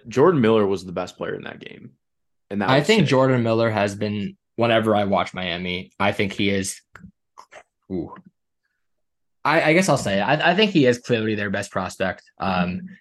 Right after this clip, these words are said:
Speaker 2: even, like, taking into account long-term guys, like, who could be a prospect in a year or two. Like, I, I think he's their most N B A, like, prospect. Uh, I think he stands out the most whenever watching them. And sure, like,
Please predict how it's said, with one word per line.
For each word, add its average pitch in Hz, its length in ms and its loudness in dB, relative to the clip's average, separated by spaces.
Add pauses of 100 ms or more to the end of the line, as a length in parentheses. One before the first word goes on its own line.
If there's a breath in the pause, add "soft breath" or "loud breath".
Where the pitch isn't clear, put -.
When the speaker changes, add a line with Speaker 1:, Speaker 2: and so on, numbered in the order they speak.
Speaker 2:
even, 170 280 6
like, 151 180 2
taking 120 300 -4
into 110 220 -4
account 98 320 -6
long-term 98 500 -4
guys, 92 540 -6
like, 95 160 -6
who 98 180 -8
could 95 160 -10
be 92 140 -4
a 87 80 -10
prospect 85 400 -6
in 87 100 -10
a 78 40 -10
year 82 180 -6
or 78 40 -8
two. 80 220 -8
Like, 80 240 -6
I, 135 300 0
I 151 40 4
think 147 200 -4
he's 113 180 -2
their 101 140 -4
most 101 260 -6
N 90 140 -6
B 90 120 -6
A, 87 320 -8
like, 87 220 -10 (220)
prospect. 82 480 -4 (100)
Uh, 85 420 -2
I 95 140 0
think 95 240 -4
he 95 160 -4
stands 95 320 -6
out 90 160 -4
the 95 80 -8
most 98 300 -6
whenever 90 280 -8
watching 82 360 -6
them. 127 180 -2
And 104 180 -10 (380 loud breath)
sure, 151 300 4
like, 123 280 2